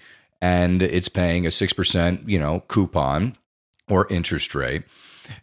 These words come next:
and it's a ten-year bond. And after the ten years, we'll,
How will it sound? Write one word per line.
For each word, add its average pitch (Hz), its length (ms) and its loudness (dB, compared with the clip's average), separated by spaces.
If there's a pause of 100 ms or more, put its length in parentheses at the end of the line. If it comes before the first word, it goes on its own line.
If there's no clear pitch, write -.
(120)
and 98 640 4
it's 101 160 2
a 104 60 0
ten-year 90 380 2
bond. 71 380 0
And 110 100 2
after 110 240 2
the 104 80 2
ten 90 220 0
years, 95 320 0
we'll, 104 300 2